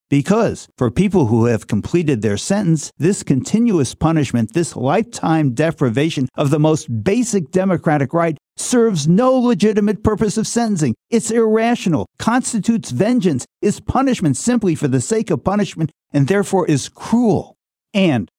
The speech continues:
only eleven states now permanently disenfranchise people for a list of felonies, plus there are four more states for certain election offenses.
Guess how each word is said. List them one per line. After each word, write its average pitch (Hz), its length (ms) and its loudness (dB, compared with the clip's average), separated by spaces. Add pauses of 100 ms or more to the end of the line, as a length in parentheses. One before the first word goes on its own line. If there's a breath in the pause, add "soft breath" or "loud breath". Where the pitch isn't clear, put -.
(120)
only 170 260 4
eleven 156 380 2
states 120 440 -2
now 117 160 0
permanently 151 640 0
disenfranchise 113 960 0
people 117 260 -2
for 120 200 -2
a 107 60 0
list 143 300 -2
of 135 80 0
felonies, 104 480 -4 (160)
plus 131 160 -2
there 113 140 -2
are 98 40 -2
four 127 240 0
more 110 140 2
states 107 300 -4
for 104 140 -10
certain 113 280 -2
election 113 420 -2
offenses. 104 540 -6